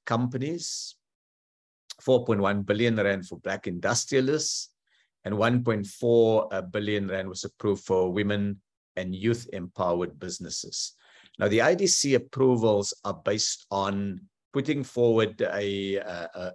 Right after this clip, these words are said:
a proposition. A company would put up a business plan and say, "We think we can make this business plan work, and it fits into the mandate of the I D C." It goes through a process,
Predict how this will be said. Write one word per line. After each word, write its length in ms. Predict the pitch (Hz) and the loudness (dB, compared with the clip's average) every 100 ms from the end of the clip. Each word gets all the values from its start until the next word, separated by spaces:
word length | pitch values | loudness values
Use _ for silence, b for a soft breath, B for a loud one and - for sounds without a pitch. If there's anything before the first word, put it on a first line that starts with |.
| - | -6
a 300 | 92 87 90 - | -2 -2 -4 -2
proposition. 600 | 120 117 123 110 - 98 | -2 2 2 2 0 -4
A 60 | 78 | -2
company 440 | 120 123 120 110 | 2 2 2 0
would 160 | 98 - | -2 -4
put 180 | - | -10
up 220 | - 110 - | -6 -8 -4
a 80 | 98 | -6
business 500 | 82 117 104 113 - | 0 0 2 2 0
plan 380 | - 113 113 107 | 2 2 4 0
and 100 | 90 | -2
say, 440 | - 107 98 101 98 B B _ | 2 4 4 2 -4 B B _
"We 160 | 98 139 | 0 2
think 300 | 143 131 123 | 2 -2 0
we 140 | 110 | -4
can 220 | 107 110 | -2 -4
make 200 | 101 101 | -2 -4
this 500 | 90 107 - - - _ _ | -4 -4 -2 -4 -8 _ _
business 420 | 131 131 127 117 - | 0 0 0 -2 -4
plan 340 | 107 98 98 | -4 -4 -2
work, 280 | 110 156 151 | 2 2 2
and 100 | 101 | -4
it 100 | 90 | -8
fits 320 | - 127 - - | -8 -6 -6 -2
into 380 | 139 131 131 | -2 0 -2
the 140 | 113 104 | -2 -4
mandate 480 | 92 104 110 104 - | -6 -6 -2 -2 -2
of 240 | 101 107 | -2 -2
the 140 | - 92 | -4 -6
I 140 | 87 | -6
D 140 | 90 87 | -8 -6
C." 540 | - - 147 151 147 B B _ | -4 0 0 0 -4 B B _
It 160 | - 101 | -8 -2
goes 320 | 120 135 127 | 4 4 4
through 380 | - 127 120 110 | 0 2 4 2
a 80 | 113 | -2
process, 800 | - 135 123 - 120 117 - | 0 0 0 -2 -2 -4 -6